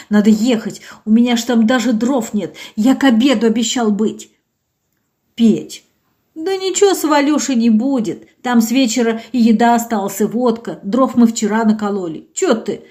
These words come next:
встрял в разговор Славка. "Я так промёрз, что зубами стучу. Сейчас бы в баньку". "Ну, ладно", согласился Петька, который по натуре был мягкий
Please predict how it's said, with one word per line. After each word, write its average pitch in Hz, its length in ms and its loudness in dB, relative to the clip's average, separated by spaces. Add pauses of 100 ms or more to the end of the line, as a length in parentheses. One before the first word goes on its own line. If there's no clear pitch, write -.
(140)
встрял 196 400 -2
в 185 60 -10
разговор 185 440 -6
Славка. - 520 -8 (480)
"Я 349 240 2
так 269 300 -2
промёрз, 247 720 0 (140)
что - 260 -4
зубами 247 380 2
стучу. - 500 -8 (160)
Сейчас 247 340 -6
бы 220 140 -2
в 175 100 -4
баньку". 196 720 -2 (1400)
"Ну, 247 560 2 (320)
ладно", 170 540 -6 (280)
согласился 180 640 -8
Петька, 262 340 -2
который 202 400 0
по 202 140 -4
натуре 214 380 0
был 214 320 0
мягкий 226 680 0